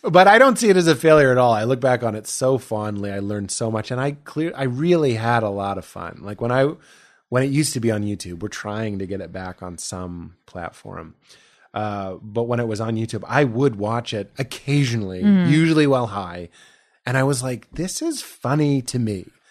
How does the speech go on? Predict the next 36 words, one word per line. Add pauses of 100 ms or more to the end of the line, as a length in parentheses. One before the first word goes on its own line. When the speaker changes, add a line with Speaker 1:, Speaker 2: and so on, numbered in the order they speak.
(200)
Speaker 1:
and
that's, (140)
that's
success.
Speaker 2:
That's,
yeah.
Speaker 1:
You
know,
you
go
like, (720)
I
don't
give
a
shit.
We
didn't
compromise. (200)
We
didn't
turn
it
into
a
can
of
Pepsi. (220)
Maybe
we (540)
couldn't
have,
even
if
we
tried.